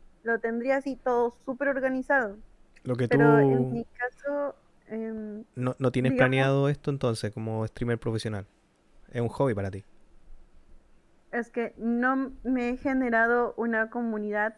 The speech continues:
Speaker 1: en
Speaker 2: Mm.
Speaker 1: plan actitud de negocio, le voy a meter marketing y todo.
Speaker 2: Mm.
Speaker 1: No, sino ha sido tan orgánico que personas que han venido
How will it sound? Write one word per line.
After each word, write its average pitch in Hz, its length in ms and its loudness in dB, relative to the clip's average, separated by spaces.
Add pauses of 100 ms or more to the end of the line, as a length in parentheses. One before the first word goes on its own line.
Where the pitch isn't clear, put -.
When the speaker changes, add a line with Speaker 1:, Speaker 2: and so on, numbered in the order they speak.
(120)
Speaker 1:
en 208 760 -8 (300)
Speaker 2:
Mm. - 0 -
Speaker 1:
plan 226 760 0 (680)
actitud 240 580 -2
de 262 100 4
negocio, 247 560 0
le 240 100 0
voy 226 140 0
a 233 40 0
meter 233 340 -2
marketing 233 560 -2
y 226 120 -6
todo. 208 440 -6
Speaker 2:
Mm. 220 180 -6
Speaker 1:
No, 208 320 -4
sino 220 240 -4
ha 226 60 -2
sido 233 260 0
tan 262 220 2
orgánico 269 760 0
que 240 160 -4
personas 233 800 -4
que 214 300 -4
han 233 200 2
venido 254 400 2